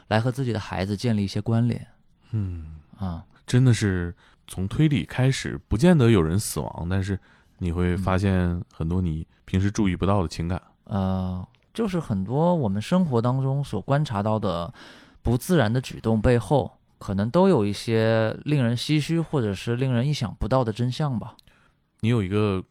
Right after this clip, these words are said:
Speaker 2: 口头语是，“这个世界上没有不讲道理的人。”
Speaker 1: 啊，是。
Speaker 2: <laughs> 我觉得这个说法
Speaker 1: 啊。
Speaker 2: 挺适合现在这个互联网环境下聊一聊，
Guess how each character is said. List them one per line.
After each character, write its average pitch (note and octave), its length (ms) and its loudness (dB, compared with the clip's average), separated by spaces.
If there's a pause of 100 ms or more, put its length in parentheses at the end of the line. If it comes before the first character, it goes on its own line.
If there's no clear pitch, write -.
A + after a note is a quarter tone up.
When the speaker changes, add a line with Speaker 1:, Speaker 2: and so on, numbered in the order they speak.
Speaker 2:
口 - 160 -10
头 F#2 160 -2
语 F#2 120 -4
是 E2 400 -2 (300)
，“这 A#2+ 100 0
个 G#2+ 60 4
世 G2+ 140 0
界 G2+ 80 -2
上 F#2+ 120 2
没 E2 120 0
有 G2+ 100 2
不 F#2+ 140 -6
讲 - 160 -4
道 G#2 180 4
理 F2 100 -2
的 C#2+ 120 -8
人。” - 200 -12 (380)
Speaker 1:
啊， G2+ 240 2
是。 - 240 -10 (560)
Speaker 2:
<laughs> F3 560 -8
我 A2 140 0
觉 A#2+ 100 0
得 E3 60 2
这 B3 180 -2
个 D3 100 0
说 G#2+ 160 0
法 G2 160 -4
Speaker 1:
啊。 F2+ 300 -6 (280)
Speaker 2:
挺 G2 140 -2
适 - 200 2
合 F#2 200 4
现 G2 160 2
在 D#3+ 160 4
这 G#2+ 200 2
个 E2 80 -2
互 - 100 -2
联 A2 80 4
网 F#2+ 80 2
环 F2 140 -6
境 G2+ 100 -2
下 A2 160 -2
聊 D2+ 180 -4
一 G#2+ 60 -2
聊， - 360 -8